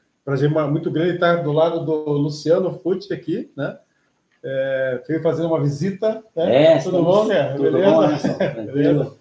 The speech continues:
Speaker 1: Então, a gente vai bater um papo aqui com ele. É,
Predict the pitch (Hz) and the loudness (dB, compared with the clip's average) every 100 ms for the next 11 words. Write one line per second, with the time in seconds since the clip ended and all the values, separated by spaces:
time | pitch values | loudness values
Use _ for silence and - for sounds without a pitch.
0 | _ _ _ - 156 180 143 - 180 170 | _ _ _ -8 -4 -4 -6 -4 0 0
1 | 165 175 - 165 185 156 143 165 - 135 | 2 -2 2 0 2 -2 -4 -10 -10 -4
2 | 143 180 214 - _ _ _ _ 139 135 | 0 0 -4 -10 _ _ _ _ -6 -2
3 | 135 135 131 131 127 123 120 110 | 0 0 0 0 0 -2 -2 -4